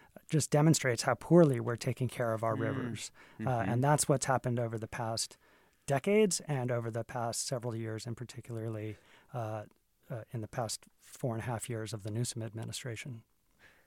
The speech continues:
Speaker 2: So we dammed these rivers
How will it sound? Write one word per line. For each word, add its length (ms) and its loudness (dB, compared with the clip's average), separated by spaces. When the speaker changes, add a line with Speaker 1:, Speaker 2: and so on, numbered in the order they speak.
Speaker 2:
So 680 10
we 880 4
dammed 360 8
these 280 6
rivers 500 0